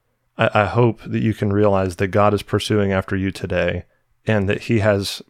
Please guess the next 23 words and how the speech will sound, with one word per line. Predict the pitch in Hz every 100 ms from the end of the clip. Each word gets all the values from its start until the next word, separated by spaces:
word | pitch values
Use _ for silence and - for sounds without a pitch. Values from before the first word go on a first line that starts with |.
| _
plans | - 117 117 113
for | -
you | 104 104
today. | 95 95 95 92
He | 110
has | 104 95
love | 98 104 -
for | 104
you | 95 98
today, | - 87 87 92 95 _ _ _ _ _ _ -
and | 101
today | - 101 101 98
is | 104 95
important. | 92 104 98 82 - _ _ _ _ -
Another | 120 127 117
thought | 113 110 - 107
is | 101
that | 101 107 - - _ _
today | - 120
is | 139
a | 120
fresh | - 135
start. | - 123 123 - -